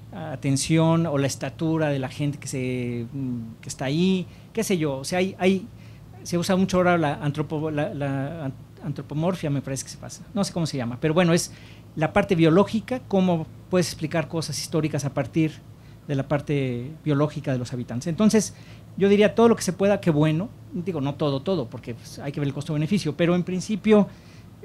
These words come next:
este, yo sé que la, que la gente que está muy al día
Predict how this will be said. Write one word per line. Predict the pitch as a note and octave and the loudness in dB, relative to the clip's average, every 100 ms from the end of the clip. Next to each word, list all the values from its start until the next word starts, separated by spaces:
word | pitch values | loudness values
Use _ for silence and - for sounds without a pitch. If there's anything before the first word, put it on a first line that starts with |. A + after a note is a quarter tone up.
| G4 | -10
este, | D#3+ - - D#3+ D#3 D3 | -8 -8 -2 0 0 2
yo | F3+ | 2
sé | G3 | 2
que | F#3 F3 | 2 0
la, | D3+ | 0
que | D3 | -4
la | - D3+ | -4 2
gente | G3 F3+ | 2 2
que | |
está | D#3+ F#3+ | -2 2
muy | F3+ G3+ G3 | 4 4 2
al | E3 | 0
día | F3 G3+ E3 | 0 0 0